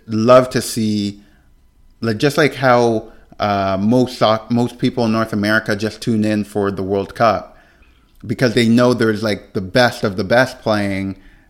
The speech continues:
so they tune in and they know they can recognize, "Oh, it's Germany versus France."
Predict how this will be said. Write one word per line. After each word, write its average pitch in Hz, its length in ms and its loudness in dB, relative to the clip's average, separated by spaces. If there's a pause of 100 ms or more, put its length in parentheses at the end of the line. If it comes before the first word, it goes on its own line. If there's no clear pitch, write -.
(180)
so 117 180 -2
they 110 140 0
tune 117 400 0
in 110 320 0
and 107 180 -4
they 107 120 0
know 110 500 0 (200)
they 120 100 2
can 117 240 -2
recognize, 110 720 0
"Oh, 131 160 4
it's 107 160 -4
Germany 120 480 0
versus 104 380 -4
France." 101 760 -6